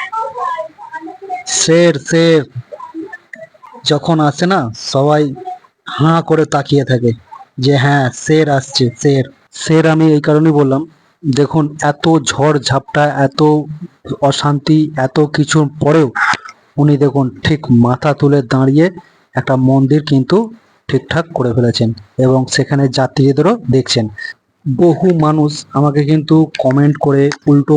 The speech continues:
পাল্টা ভুল ভাল আমাকে কমেন্টে জানিয়েছিল, তো সেসব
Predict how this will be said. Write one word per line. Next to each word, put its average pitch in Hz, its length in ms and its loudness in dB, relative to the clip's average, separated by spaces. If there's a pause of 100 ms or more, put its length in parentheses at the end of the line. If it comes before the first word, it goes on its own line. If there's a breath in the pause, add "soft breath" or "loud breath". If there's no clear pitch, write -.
(140)
পাল্টা 131 340 0 (460)
ভুল 139 280 2 (180)
ভাল 131 240 2 (240)
আমাকে 123 320 0 (120)
কমেন্টে 120 420 2
জানিয়েছিল, 120 420 2 (840 loud breath)
তো 143 80 0 (300)
সেসব 156 380 -2